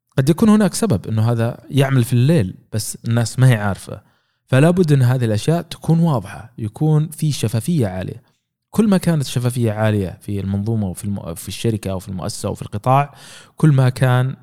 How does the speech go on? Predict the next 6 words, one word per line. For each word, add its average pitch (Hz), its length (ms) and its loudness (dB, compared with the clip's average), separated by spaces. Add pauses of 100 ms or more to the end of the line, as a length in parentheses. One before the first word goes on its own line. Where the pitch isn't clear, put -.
أعطى، 143 440 -2
آه، 95 640 -4 (220)
يعني، 95 500 -6 (1040)
آه، 92 600 -6 (640)
أعطى 151 580 0
قوة 117 520 2